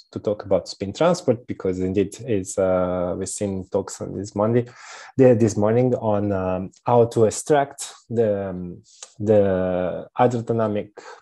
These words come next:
part of the spin transport in, uh, interacting spin chain. So what, uh, usually is, uh, one is interested is in the, um, uh,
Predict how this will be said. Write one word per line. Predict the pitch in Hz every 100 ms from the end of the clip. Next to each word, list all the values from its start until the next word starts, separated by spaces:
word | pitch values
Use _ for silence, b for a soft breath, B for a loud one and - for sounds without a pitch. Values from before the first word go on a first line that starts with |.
| _
part | 131 107 104 - -
of | 110 98
the | 104
spin | - 123
transport | 120 117 101 - - - -
in, | - 104
uh, | 101 107 -
interacting | 101 104 101 - 95
spin | - 92
chain. | - 165 156 156 B B B B B B B B -
So | -
what, | 123 131 131
uh, | 139 127
usually | 117 127 117 117 117
is, | 110
uh, | 107 104
one | 107 113 110
is | 107
interested | 151 196 170 131 110
is | 113 104
in | 107 107
the, | 101 98 95
um, | 92 - b b b -
uh, | 113 98 92